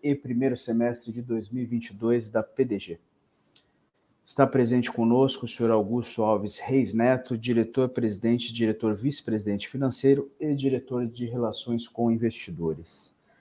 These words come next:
Informamos que todos os participantes estarão apenas ouvindo a conferência durante a apresentação da empresa.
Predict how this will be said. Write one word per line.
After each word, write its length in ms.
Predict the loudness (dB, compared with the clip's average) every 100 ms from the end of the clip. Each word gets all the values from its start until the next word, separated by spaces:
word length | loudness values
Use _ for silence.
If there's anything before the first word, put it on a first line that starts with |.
| _ _ _ -10
Informamos 520 | 2 6 8 8 6
que 100 | -2
todos 240 | 0 0
os 100 | 0
participantes 840 | 4 4 4 -6 -14 -4 0 0 -4
estarão 380 | -4 2 4 4
apenas 400 | 2 0 0 2
ouvindo 640 | 0 0 2 4 6 4
a 40 | 4
conferência 680 | 0 -2 0 0 0 -4 -6
durante 400 | -4 -2 -4 -6
a 20 |
apresentação 720 | -6 -6 -6 -6 -8 -6 -2
da 120 | 0
empresa. 520 | 2 8 8 8 0